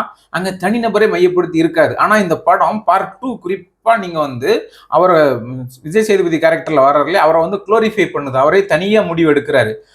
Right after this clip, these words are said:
அப்படிப்பட்ட ஒரு பார்வையும் இருக்கு. நீங்க தனிநபரை மையப்படுத்தி எடுக்கக்கூடிய முடிவுகள் மார்க்சிய லெனின் அமைப்புகள்ல இருக்காது. ஆனா ப-, இந்த படத்திற்காக அவரை குளோரிஃபை பண்ணி இருக்கு. ஆனா நீங்க என்ன சொல்றீங்கன்னா, இன்னும் குளோரிஃபை பண்ணியிருந்திருக்கணும்,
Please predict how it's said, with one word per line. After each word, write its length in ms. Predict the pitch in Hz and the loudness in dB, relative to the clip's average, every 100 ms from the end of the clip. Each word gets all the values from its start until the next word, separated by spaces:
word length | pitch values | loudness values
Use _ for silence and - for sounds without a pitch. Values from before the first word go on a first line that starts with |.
| _ _ | _ _
அப்படிப்பட்ட 600 | 139 151 - 247 226 233 214 | -2 -2 -2 0 0 2 4
ஒரு 180 | 185 240 - | 4 2 0
பார்வையும் 580 | 180 196 190 190 220 220 208 _ | 2 2 2 0 -2 -4 -12 _
இருக்கு. 340 | 151 170 170 131 - | -6 -4 -4 -6 -6
நீங்க 160 | 131 139 | -10 -6
தனிநபரை 460 | 139 190 208 196 185 | -4 -2 0 2 0
மையப்படுத்தி 560 | 151 175 175 165 160 196 | 0 0 0 -4 -2 -2
எடுக்கக்கூடிய 420 | 165 156 156 143 | -2 -4 -4 -4
முடிவுகள் 400 | 147 151 151 202 | -2 -2 0 2
மார்க்சிய 340 | 165 160 165 | 0 0 -2
லெனின் 260 | 147 147 139 | -2 -2 -4
அமைப்புகள்ல 440 | 143 139 139 175 | -6 -4 -2 0
இருக்காது. 540 | 147 147 151 127 127 135 110 - _ _ | 0 0 0 0 2 0 -2 -8 _ _
ஆனா 180 | 170 220 - | -4 -2 0
ப-, 220 | 233 220 - - | -2 -2 -4 -12
இந்த 220 | 160 160 147 | -6 -4 0
படத்திற்காக 800 | 156 220 233 180 175 135 175 320 - _ - | -2 -2 -6 -2 -2 0 -2 -2 -6 _ -4
அவரை 260 | 165 214 | 0 0
குளோரிஃபை 440 | 214 208 220 208 185 | 0 0 2 2 0
பண்ணி 200 | 170 175 | -2 -2
இருக்கு. 240 | 175 170 160 | 0 0 0
ஆனா 140 | 175 | 0
நீங்க 260 | 170 226 226 | 0 -2 -2
என்ன 160 | 196 226 | -2 -4
சொல்றீங்கன்னா, 440 | 208 202 254 254 | -4 -4 0 0
இன்னும் 400 | 220 294 320 247 | 0 0 0 0
குளோரிஃபை 360 | 233 220 208 208 | 2 2 2 0
பண்ணியிருந்திருக்கணும், 840 | 170 175 160 143 143 147 170 | 0 -2 0 -2 0 2 2